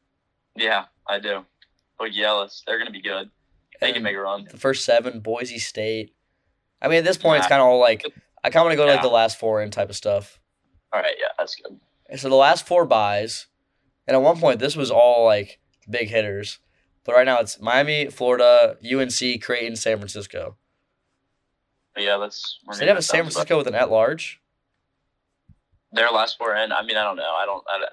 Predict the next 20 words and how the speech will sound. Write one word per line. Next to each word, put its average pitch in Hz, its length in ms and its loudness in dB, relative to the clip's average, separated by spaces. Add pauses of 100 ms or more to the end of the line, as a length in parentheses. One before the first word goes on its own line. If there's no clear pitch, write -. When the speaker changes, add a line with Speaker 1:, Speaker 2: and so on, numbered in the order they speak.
Speaker 1:
they 107 120 -2
can, 113 180 -10
I 107 100 2
don't 127 140 -2
know 113 100 -2
if 107 60 -14
the 98 80 -14
committee 85 340 -16
will - 80 -12
do 76 120 -14
that. - 840 -12
Speaker 2:
Oh, 110 100 -8
they're 120 160 -16
in 117 60 -10
the 110 80 -10
W 104 220 -8
C 104 140 -16
C, 104 200 -16
aren't 107 180 -16
they? 101 240 -12